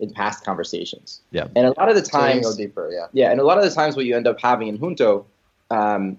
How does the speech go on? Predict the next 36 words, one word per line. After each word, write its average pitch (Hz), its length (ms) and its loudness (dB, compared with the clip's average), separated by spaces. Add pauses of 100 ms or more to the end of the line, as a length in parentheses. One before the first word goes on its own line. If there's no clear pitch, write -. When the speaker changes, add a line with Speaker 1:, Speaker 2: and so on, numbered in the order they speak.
Speaker 1:
like 135 240 2
you 123 60 -4
might 123 160 2
have 117 120 -4
on 110 60 -2
a 104 60 -2
podcast 107 500 -2
like 98 160 -4
this, 190 240 2
is 117 220 -4 (240)
you're 202 100 0
trying 208 260 -2
to - 60 -10
figure 113 240 0
out 101 180 0
life, 80 300 -10 (320)
right? 117 260 0 (120)
Speaker 2:
<laughs> - 120 -8
Speaker 1:
You're, 127 180 2
you're 131 200 0
sorting 196 460 2
out 156 200 0
your 123 140 0
own 127 120 2
philosophies. 110 760 0
A - 60 -2
lot 127 160 2
of 139 60 2
the 120 120 0
times 113 340 -4
it's 98 100 -10
conversations 104 580 -4
about 90 280 -4
books. 113 540 2 (320)
Um, 110 380 0 (100)
and 113 420 -4